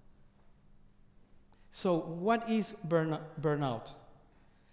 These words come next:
It's connected with the topic of fear,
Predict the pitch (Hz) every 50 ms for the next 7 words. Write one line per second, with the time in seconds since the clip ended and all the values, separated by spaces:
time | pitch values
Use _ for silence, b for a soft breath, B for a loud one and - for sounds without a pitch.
0 | b b b b b b b b b b b b b b b - - - - -
1 | - 202 - - - 208 190 190 208 214 214 - 185 165 151 151 151 151 147 156
2 | 139 131 - - - - - - 175 165 - 175 - - 135 - - - 208 196
3 | 175 143 135 135 135 139 - -